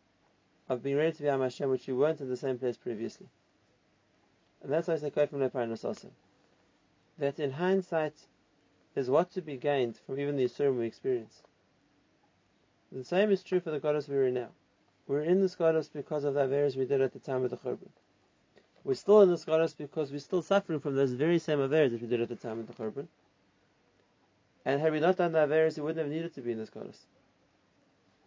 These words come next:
But at the end of the day, there's something to be gained from the Golos. Maybe we don't see it yet, maybe it's only something which is revealed to us when the Geula comes. But when the Geula does come,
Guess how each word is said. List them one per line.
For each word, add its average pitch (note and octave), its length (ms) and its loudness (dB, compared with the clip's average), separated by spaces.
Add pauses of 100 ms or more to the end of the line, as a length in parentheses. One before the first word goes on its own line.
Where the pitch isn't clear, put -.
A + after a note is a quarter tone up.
(340)
But D3+ 320 0
at C#3+ 160 -6
the D3 80 -2
end F#3 180 2
of F#3 100 4
the D#3 120 -4
day, C3 320 2 (840)
there's C#3 160 -2
something F#3+ 300 0
to D#3 100 -14
be D3+ 100 -12
gained D3 300 -2
from B2+ 140 -6
the A2+ 80 -4
Golos. - 400 -8 (1600)
Maybe C#3+ 220 0
we D3 120 -2
don't C3+ 160 2
see C3+ 180 -4
it B2+ 100 -4
yet, F3 240 -2
maybe C3 260 0
it's C3 140 -2
only C#3 360 2
something C#3 280 -2
which C3 160 -4
is A#2+ 100 -8
revealed D3 340 0
to C#3+ 80 -4
us B2+ 120 -4
when B2+ 120 -2
the A#2+ 80 0
Geula C3 320 0
comes. - 360 -8 (1200)
But C3 140 0
when E3 160 2
the F#3 100 6
Geula D#3+ 300 2
does D#3 260 0
come, A2 220 -10